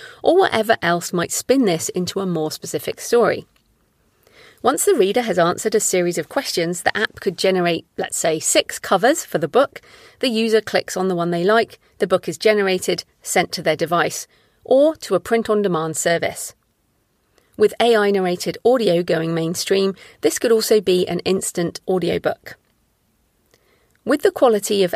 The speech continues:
A I generated text improving every month, and the ability to generate a complete book cover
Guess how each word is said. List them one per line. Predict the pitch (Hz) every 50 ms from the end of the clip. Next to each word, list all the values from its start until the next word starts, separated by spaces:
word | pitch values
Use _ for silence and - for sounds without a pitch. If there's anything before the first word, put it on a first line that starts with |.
| -
A | 185 196 202 196
I | 196 202 196
generated | 196 180 175 180 175 180 175 - 208 180
text | - - 180 - - - - - - -
improving | - 180 175 - - 208 202 190 185 165 170 -
every | - 175 160 160 160
month, | 165 175 214 214 180 - - - - - - - - - - _ -
and | 202 240 269 285
the | 302
ability | 302 240 220 220 202 202 196 - 208 208 190
to | - 165
generate | - 185 175 180 175 175 170 180 - -
a | 170
complete | - - 170 175 175 - - 208 202 - - -
book | 214 - -
cover | - - 175 160 175 160